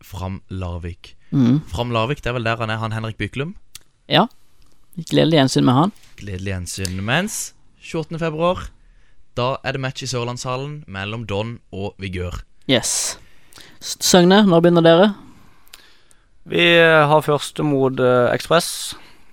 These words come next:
Speaker 3: eh, tjueandre februar.
Speaker 2: Sørlandshallen?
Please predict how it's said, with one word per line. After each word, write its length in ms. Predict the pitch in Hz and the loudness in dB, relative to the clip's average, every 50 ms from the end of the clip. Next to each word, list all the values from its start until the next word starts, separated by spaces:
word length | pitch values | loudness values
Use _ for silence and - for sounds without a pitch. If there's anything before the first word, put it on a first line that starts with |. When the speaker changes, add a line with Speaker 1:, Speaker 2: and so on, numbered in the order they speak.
| - - | -20 -12
Speaker 3:
eh, 560 | - 165 143 135 131 131 131 127 127 123 123 120 | -6 -4 -2 0 0 0 0 0 0 -2 -2 -2
tjueandre 520 | - 147 135 127 123 120 120 123 131 131 123 - - - _ _ _ | 2 2 4 4 4 2 0 -2 -2 -4 -6 -14 -20 -20 _ _ _
februar. 260 | - 135 - - - - - - - - - - - - - - - | -6 -6 -4 -6 -8 -10 -14 -20 -20 -20 -20 -20 -20 -20 -20 -20 -14
Speaker 2:
Sørlandshallen? 540 | - - 117 123 131 131 151 165 165 143 | -4 0 2 4 4 6 6 4 4 2